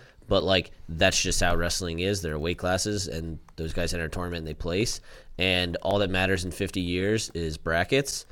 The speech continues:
Um, Alex Marinelli is incredible and, and, um, probably does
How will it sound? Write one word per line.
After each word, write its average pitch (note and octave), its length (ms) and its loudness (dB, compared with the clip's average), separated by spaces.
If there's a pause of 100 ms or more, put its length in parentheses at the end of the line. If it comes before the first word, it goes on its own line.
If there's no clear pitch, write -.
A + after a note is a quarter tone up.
(320)
Um, F2 280 0
Alex F2+ 280 -2
Marinelli F2+ 460 0
is D#2+ 400 -4
incredible F#2+ 520 2
and, E2+ 260 -4
and, D#2+ 340 -4 (140)
um, D#2 260 -6
probably G2 260 2
does F#2+ 380 0